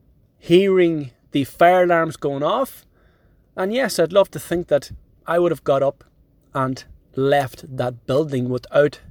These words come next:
hesitation. But I'm not so sure that I would have taken the appropriate action and left. The thing is, we're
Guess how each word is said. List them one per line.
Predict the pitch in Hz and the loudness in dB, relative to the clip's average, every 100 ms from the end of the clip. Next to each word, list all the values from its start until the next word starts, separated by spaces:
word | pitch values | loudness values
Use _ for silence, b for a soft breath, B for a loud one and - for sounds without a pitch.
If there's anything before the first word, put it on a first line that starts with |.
| - | -10
hesitation. | 131 123 - - 180 - - - _ _ _ _ _ _ _ _ _ - | -8 -8 -6 -6 -6 -8 -12 -20 _ _ _ _ _ _ _ _ _ 2
But | 180 | 4
I'm | 180 175 | 4 2
not | 170 - - - | -2 -4 -20 -18
so | - - 170 165 | -14 -2 0 0
sure | - - 160 160 156 | -2 -4 0 0 0
that | 147 | 0
I | 139 | 0
would | 135 143 | 0 0
have | 135 127 - _ _ - | -2 -8 -20 _ _ -10
taken | - - 131 | -6 -4 -4
the | 127 | -4
appropriate | - - 127 120 | -4 -6 -4 -4
action | 117 117 - 123 | -4 -8 -10 -8
and | 113 | -8
left. | 110 113 - - _ b b b b _ _ _ _ _ - - | -8 -10 -12 -20 _ b b b b _ _ _ _ _ -20 -2
The | 165 | 0
thing | - 247 196 | 4 4 4
is, | 190 | 2
we're | 170 170 | 4 2